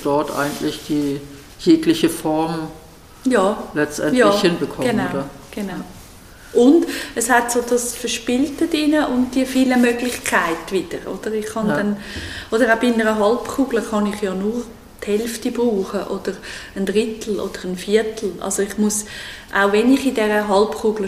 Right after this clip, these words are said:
Speaker 2: arbeite, ich kann ja selber bestimmen, wo höre ich auf und wo gehe ich weiter.
Speaker 1: Ja. Wenn man jetzt so guckt, dann sind ganz, ganz viele verschiedene Objekte da und das sind wirklich zum Teil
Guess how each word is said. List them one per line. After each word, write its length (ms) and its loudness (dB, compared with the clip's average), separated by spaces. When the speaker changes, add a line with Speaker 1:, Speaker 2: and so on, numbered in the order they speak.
Speaker 2:
arbeite, 380 -2
ich 100 0
kann 240 -2
ja 100 -2
selber 380 -2
bestimmen, 680 -2
wo 280 2
höre 200 0
ich 180 -4
auf 360 -4
und 160 -4
wo 120 2
gehe 340 -2
ich 160 -6
weiter. 420 -8
Speaker 1:
Ja. 220 -2
Wenn 100 -2
man 120 6
jetzt 160 6
so 100 6
guckt, 320 -2
dann 120 2
sind 260 -4
ganz, 260 2
ganz 260 -2
viele 260 -4
verschiedene 920 0
Objekte 600 0
da 340 -2
und 180 -8
das 160 -6
sind 240 -4
wirklich 340 -4
zum 260 -6
Teil 720 0